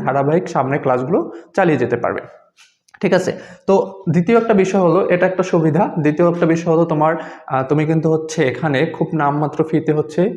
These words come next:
তুমি ক্লাসগুলো করতে পারতেছো, আহ, যেটা আসলে আমি চিন্তা করেছি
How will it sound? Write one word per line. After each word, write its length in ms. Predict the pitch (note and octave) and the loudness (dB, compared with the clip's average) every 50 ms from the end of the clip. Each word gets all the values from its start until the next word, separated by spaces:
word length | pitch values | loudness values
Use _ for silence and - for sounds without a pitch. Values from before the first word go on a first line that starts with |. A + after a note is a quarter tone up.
| - - - - - | -10 -16 -20 -8 -4
তুমি 140 | D3+ C#3+ C#3+ | -4 -2 0
ক্লাসগুলো 460 | C#3+ C#3+ C3+ C3+ - D#3+ C#3+ C#3 D3 C#3+ - | 0 0 0 0 0 0 0 0 0 0 -2
করতে 200 | C#3+ - - D#3 - | -4 -4 -4 -4 -2
পারতেছো, 400 | C#3+ C3+ - - C#3+ - - E3+ | -2 -4 -4 -6 -8 -4 -4 -4
আহ, 440 | E3 - - - - - - C3+ C3+ B2 | -4 -4 -8 -14 -18 -8 -4 -2 -2 0
যেটা 140 | D#3 D3+ D#3+ | 0 0 0
আসলে 280 | D#3 D#3 - E3+ D#3+ D#3+ D#3+ D#3 - - - - | -2 0 0 2 2 4 4 2 0 -2 -4 -4
আমি 200 | - C3+ C3 D3 D3 C#3+ | -2 0 0 0 -2 -2
চিন্তা 200 | - D#3 D3+ D#3 D3+ | -2 -2 0 0 0
করেছি 280 | C#3+ D3+ D3+ C#3+ - | 0 0 0 0 -2